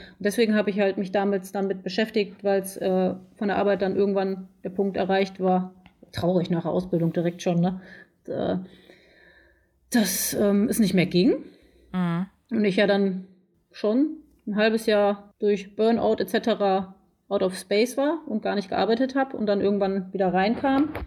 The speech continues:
Speaker 1: dann aber auch wieder vierzig Stunden, aber irgendwann gemerkt hab, dass vierzig Stunden mich nicht glücklich machen und das, das langsam wieder
Speaker 2: Mhm.
Speaker 1: anfängt. Äh, und seitdem ich die dreißig Stunden hab, äh, ist es echt besser, weil, ähm, weil ich halt da den Ausgleich hab, mich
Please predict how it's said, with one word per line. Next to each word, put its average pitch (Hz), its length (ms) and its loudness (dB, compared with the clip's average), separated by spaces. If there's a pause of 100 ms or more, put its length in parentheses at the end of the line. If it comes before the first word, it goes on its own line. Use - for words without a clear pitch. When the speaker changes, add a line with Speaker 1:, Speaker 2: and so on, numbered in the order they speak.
(240)
Speaker 1:
dann 202 160 -2
aber 180 180 2
auch 185 160 0
wieder 196 160 2
vierzig 233 420 0
Stunden, 277 440 2 (640)
aber 202 200 -2
irgendwann 202 300 2
gemerkt 202 300 0
hab, 196 120 -2
dass 185 160 -4
vierzig 190 300 -2
Stunden 185 280 0
mich 185 140 2
nicht 185 160 0
glücklich 247 340 0
machen 247 300 2
und 202 80 -2
das, 190 220 -4 (120)
das 190 140 -4
langsam 196 400 4
wieder 247 260 4
Speaker 2:
Mhm. - 40 -6
Speaker 1:
anfängt. 180 560 -2 (260)
Äh, 185 440 4 (360)
und 190 120 -8
seitdem 190 320 2
ich 220 80 0
die 190 120 -6
dreißig 240 360 0
Stunden 247 400 -2
hab, 226 200 -2
äh, 208 400 0
ist 202 80 -4
es 202 140 -6
echt - 260 -4
besser, 196 340 2
weil, 175 420 2
ähm, 175 340 -2 (380)
weil 196 160 0
ich 202 120 -2
halt 208 160 2
da 233 320 2 (280)
den 214 300 -2
Ausgleich 233 640 0
hab, 233 180 -4 (300)
mich - 520 -4